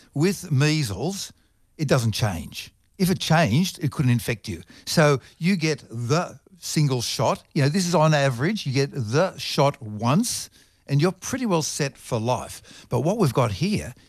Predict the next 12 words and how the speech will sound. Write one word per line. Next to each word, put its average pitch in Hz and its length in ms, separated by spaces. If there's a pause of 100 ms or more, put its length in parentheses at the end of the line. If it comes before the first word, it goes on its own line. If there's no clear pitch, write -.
(140)
is 123 120
a 131 40
virus 143 460
that 160 200
mutates 160 640
like 131 220
crazy 147 460
while 131 200
still 160 440
being 135 480 (320)
both 113 240
infective 165 840